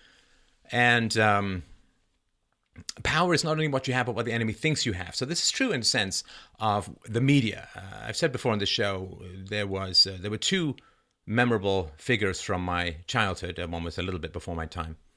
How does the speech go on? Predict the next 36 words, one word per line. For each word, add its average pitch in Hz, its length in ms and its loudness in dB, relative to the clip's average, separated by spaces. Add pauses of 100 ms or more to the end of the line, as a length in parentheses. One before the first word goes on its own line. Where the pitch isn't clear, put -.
(400)
And 90 180 -4
this 90 220 -4
was, 87 400 0
uh, 82 280 -2
of 85 100 -8
course, 92 220 -4
Joseph 107 340 0
McCarthy, 123 500 0
who 101 100 -4
was 90 120 -6
trying 92 180 -4
to 85 80 -8
root 90 320 -4
out 92 200 -6
communist 92 400 -6
spies 90 300 -6
in 87 60 -10
the 82 60 -6
State 139 260 -2
Department, 87 460 -6 (680)
and, 101 520 4
uh, 95 160 4
Richard 104 240 2
Nixon. - 420 0
And 98 240 -2
both 123 220 4
of 104 80 -6
them 92 220 -2
were 92 80 -2
attacked 98 640 -4
by 92 240 -2
the 87 80 -6
media 87 360 -4
and 110 120 -2
destroyed - 520 -4
largely 95 440 -2